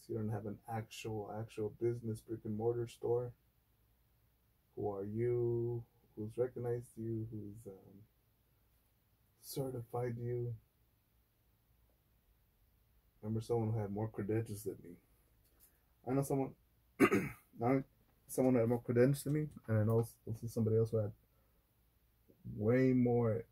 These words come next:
education on paper and way more bills, m-,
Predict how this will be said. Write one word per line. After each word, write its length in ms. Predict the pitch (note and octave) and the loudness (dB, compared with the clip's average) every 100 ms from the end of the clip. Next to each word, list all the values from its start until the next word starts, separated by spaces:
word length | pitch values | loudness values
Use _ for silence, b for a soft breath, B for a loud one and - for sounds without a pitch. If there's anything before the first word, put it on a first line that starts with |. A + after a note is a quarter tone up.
| _ | _
education 840 | A2+ A#2 A2+ A2 - A#2+ A#2 A#2+ | 0 2 2 0 0 -2 0 -2
on 120 | G#2 A2 | -2 -2
paper 480 | - B2 B2 C3 B2 - _ _ _ - | -2 -2 -2 -6 -6 -12 _ _ _ -12
and 100 | F#2+ G2 A2 | -12 -12 0
way 160 | A2 | 2
more 220 | A#2+ A2+ | 4 4
bills, 520 | G2+ F#2+ A2+ A#2 F#2+ - | 2 2 6 6 2 -4
m-, 220 | G#2 A2 | -2 -2